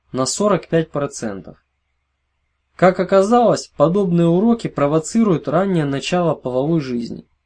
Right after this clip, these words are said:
Сейчас во всех штатах вводится программа обучения воздержанию.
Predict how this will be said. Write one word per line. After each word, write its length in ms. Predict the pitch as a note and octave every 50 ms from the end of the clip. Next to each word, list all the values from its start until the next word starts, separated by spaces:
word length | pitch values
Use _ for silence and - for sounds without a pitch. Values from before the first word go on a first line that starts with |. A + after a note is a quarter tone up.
| _ _ _ _ _ _ _ _ _ _ _ _ _ _ -
Сейчас 640 | - - E3 E3+ E3+ - - A#3 A#3 A3+ A3+ - -
во 240 | - C3+ D#3 F3
всех 280 | E3+ - - F#3 F3 -
штатах 480 | - - - A#3 A3+ A3+ D#3 - - - -
вводится 480 | C#3+ E3 G#3 G#3+ G3 F3+ - - D#3+
программа 580 | - - C#3+ C#3+ C#3+ D#3+ F3+ F#3+ F#3 E3 D3 C#3
обучения 600 | C3+ C#3 C3+ C3 - - F#3+ G3 F#3 E3 D3 C3+
воздержанию. 880 | B2+ C3 C#3 C#3+ D3 D#3+ D#3+ D3 C3+ B2+ B2 A#2+ A2 A2+ G2 F2+ F2